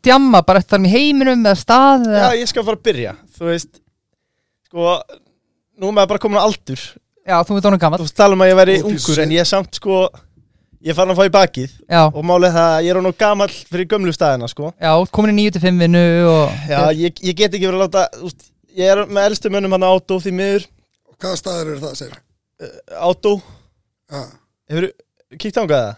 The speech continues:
Speaker 3: Já, það er alveg, sko.
Speaker 2: Hal-
Speaker 3: Mér er svo fyndið með þessa staði marga núna sem eru Átó og, og Bankstræti Club og örugglega Hax, þó ég ekki farið inn á núna. Þetta er bara svona hringur af flöskuborðum,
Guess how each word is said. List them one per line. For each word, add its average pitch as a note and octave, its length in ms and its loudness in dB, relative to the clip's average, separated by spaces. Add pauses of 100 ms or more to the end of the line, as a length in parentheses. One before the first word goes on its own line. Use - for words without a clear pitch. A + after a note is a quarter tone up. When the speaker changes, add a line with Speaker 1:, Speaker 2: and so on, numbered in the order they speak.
(100)
Speaker 3:
Já, D3+ 360 -10
það C#3+ 220 -12
er C3+ 140 -12
alveg, C3+ 260 -14
sko. - 220 -18 (240)
Speaker 2:
Hal- - 180 -18 (520)
Speaker 3:
Mér D3+ 240 -10
er D#3+ 60 -8
svo D3+ 100 -12
fyndið G3 320 -10
með G3+ 140 -8
þessa F3 160 -6
staði F3+ 380 -6 (240)
marga E3 280 -14
núna D#3 280 -8
sem C#3+ 180 -12
eru C#3 280 -10
Átó D3+ 340 -10
og, C3+ 320 -10 (200)
og - 140 -20
Bankstræti D#3 420 -14
Club C#3 280 -12 (220)
og D3+ 180 -8
örugglega E3 260 -8
Hax, E3 380 -4
þó D3+ 80 -6
ég D3 80 -6
ekki D3+ 100 -10
farið D3+ 300 -6
inn D3+ 80 -8
á C#3 140 -10
núna. C3+ 320 -12 (880)
Þetta F3 340 -14
er D3 60 -12
bara D#3 100 -8
svona D3+ 160 -10
hringur G#3 540 -4
af F3 100 -12
flöskuborðum, F3 640 -6